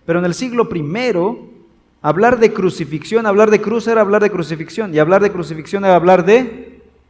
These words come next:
muerte. Así que Jesús primero dice, "Niégate a ti mismo", pero no es todo,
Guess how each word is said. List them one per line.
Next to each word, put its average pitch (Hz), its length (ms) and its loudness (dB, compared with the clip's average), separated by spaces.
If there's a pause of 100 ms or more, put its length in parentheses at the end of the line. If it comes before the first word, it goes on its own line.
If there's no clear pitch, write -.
(840)
muerte. 127 600 -6 (1500)
Así 143 180 -6
que 185 120 -2
Jesús 160 280 0
primero 175 300 0
dice, 175 480 -2
"Niégate 180 360 2
a 185 60 -2
ti 196 80 -2
mismo", 190 320 -6 (1040)
pero 131 160 -4
no 143 120 -4
es 143 100 -6
todo, - 640 -4